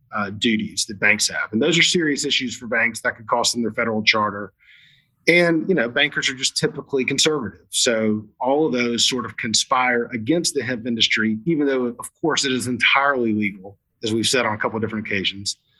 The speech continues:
um, to bank hemp. And the federal government's made that very clear. The statutes make that clear.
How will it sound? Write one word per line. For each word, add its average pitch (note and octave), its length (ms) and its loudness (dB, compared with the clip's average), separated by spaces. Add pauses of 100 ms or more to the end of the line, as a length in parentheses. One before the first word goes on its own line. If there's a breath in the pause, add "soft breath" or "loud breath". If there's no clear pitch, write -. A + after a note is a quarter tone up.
(240)
um, G#2 220 0
to - 100 2
bank G#2+ 340 4
hemp. B2 340 -6
And G#2 180 -6
the G2 40 -4
federal A2+ 240 -2
government's G#2+ 360 -2
made A2 180 2
that G#2 160 -2
very G2 220 -2
clear. G#2 320 -2
The G#2 60 -4
statutes - 460 -2
make G2 180 -20
that G2 120 -14
clear. - 300 -10